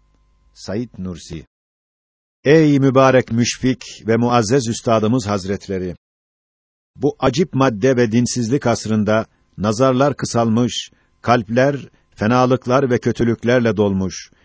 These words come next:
yalnız ve yalnız Kur'an-ı Hakîm'in bu zamandaki en hakiki ve kat'î tereşşuhatı olan Risale-i Nur, o kısalmış nazarları adeta maddenin ruhuna nüfuz ettiriyor, o kötü kalplerin zindan gibi karanlık olan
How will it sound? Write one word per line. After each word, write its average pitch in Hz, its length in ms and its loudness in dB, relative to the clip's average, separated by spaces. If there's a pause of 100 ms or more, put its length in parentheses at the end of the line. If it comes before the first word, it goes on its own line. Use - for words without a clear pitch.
(160)
yalnız 139 500 -2
ve 127 100 2
yalnız 120 480 2 (300)
Kur'an-ı 143 400 -2
Hakîm'in 123 640 0
bu 127 80 0
zamandaki 120 640 0
en 151 120 -2
hakiki 120 640 -2 (260)
ve 107 100 -2
kat'î 131 440 -2
tereşşuhatı 113 680 -2
olan 117 260 0
Risale-i 110 540 0
Nur, 127 200 0 (360)
o 95 120 -4
kısalmış 120 540 -2
nazarları 117 680 0 (320)
adeta 135 560 0
maddenin 110 540 0
ruhuna 123 460 0
nüfuz 120 340 -2
ettiriyor, 110 640 0 (380)
o 139 140 0
kötü 131 320 0
kalplerin 127 580 0
zindan 120 520 0
gibi 127 240 -2
karanlık 120 480 0
olan 117 300 0